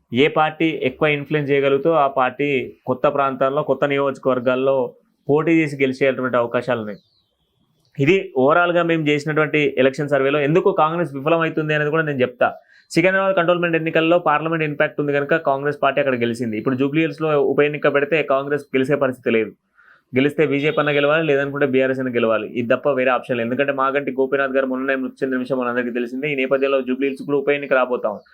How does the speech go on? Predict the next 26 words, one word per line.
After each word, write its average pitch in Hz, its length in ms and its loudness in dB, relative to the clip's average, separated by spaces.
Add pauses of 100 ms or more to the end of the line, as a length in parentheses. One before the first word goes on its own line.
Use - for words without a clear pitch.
(280)
రాబోతున్న 165 540 2
నేపథ్యంలో 151 520 0
కూడా 151 200 2
జూబ్లీ 143 280 -2
హిల్స్‌లో 143 240 -2
బీఆర్ఎస్ 139 380 0
వర్సెస్ 135 440 -2 (180)
బీజేపీ 139 380 0
ఉండేటువంటి 135 420 -2
ఛాన్సెస్ 127 280 -4
ఎక్కువగా 123 320 0
ఉన్నాయి. 101 200 -8 (320)
ఎందుకంటే 160 360 0
మొన్న 156 220 0
ఎంఎల్సీ 160 320 0
ఎన్నికల్లో 160 340 2
కూడా 156 140 0
చూసినాం, 147 280 -4
గ్రాడ్యుయేట్ 139 380 -2
ఎన్నికల్లో 147 340 0
కావచ్చు, 147 320 -2
లేదంటే 147 300 2
ఎంఎల్సీ 139 340 -4
టీచర్ 139 300 -2
కోటాకు 143 320 0
సంబంధించినటువంటి 139 640 -2